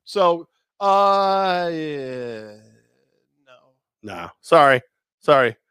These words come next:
Speaker 2: Uh, one more for you. It's, uh, it's from, it's from Instacam. Uh, you plan on going to Nationals Park this season, guys?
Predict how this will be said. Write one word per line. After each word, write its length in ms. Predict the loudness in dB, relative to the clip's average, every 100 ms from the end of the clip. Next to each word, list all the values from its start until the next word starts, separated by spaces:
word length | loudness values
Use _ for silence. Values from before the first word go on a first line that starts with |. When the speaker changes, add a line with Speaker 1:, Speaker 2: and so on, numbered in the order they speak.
| _ _ _ -8
Speaker 2:
Uh, 200 | -2 0
one 160 | 0
more 160 | 0 -2
for 200 | -4 -6
you. 160 | -6 -10 _ _
It's, 140 | -10
uh, 160 | -8 -8
it's 100 | -12
from, 320 | -6 -6 -6
it's 80 | -14
from 180 | -12 -10
Instacam. 560 | -10 -12 -16 -16 -16 -20 _ _ _ _ _ _
Uh, 360 | -10 -6 -6 -8
you 120 | -10
plan 180 | -2 0
on 80 | 0
going 280 | 0 0 0
to 60 | -2
Nationals 540 | -2 -2 -2 -4 -6
Park 320 | -2 -2 -2
this 180 | -4 -12
season, 340 | -10 -10 -8 -4
guys? 420 | -2 -2 -4